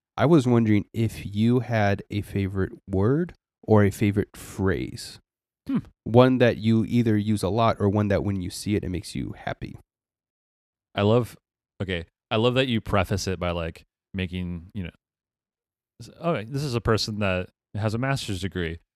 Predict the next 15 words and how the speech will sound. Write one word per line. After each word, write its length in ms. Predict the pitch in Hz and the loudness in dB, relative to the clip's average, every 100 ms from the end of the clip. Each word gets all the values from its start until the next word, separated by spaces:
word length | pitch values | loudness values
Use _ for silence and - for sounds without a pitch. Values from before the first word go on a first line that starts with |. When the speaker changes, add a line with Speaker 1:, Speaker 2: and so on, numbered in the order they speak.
| _ | _
Speaker 2:
because 280 | 107 107 101 | 0 0 0
all 360 | - 131 165 | 2 4 6
of 100 | 165 | 4
the 100 | 131 | 2
words 360 | 113 110 120 117 | 2 2 2 0
that 100 | 110 | 0
I 100 | 101 | 0
love 340 | 90 90 98 107 | 0 0 0 -2
are 200 | 95 85 - _ _ - | -4 -6 -12 _ _ -16
silly. 480 | - 95 82 - 101 _ _ _ _ _ _ _ | -6 -4 -6 -12 -20 _ _ _ _ _ _ _
Speaker 1:
Nice. 140 | - | -2
Speaker 2:
Like, 120 | 104 101 - - | 0 -2 -8 -4
like 180 | 104 90 | -4 -4
Zoom. 500 | 85 107 90 76 82 _ _ _ | 0 0 0 -4 -18 _ _ _
Speaker 1:
<laughs> 80 | _ | _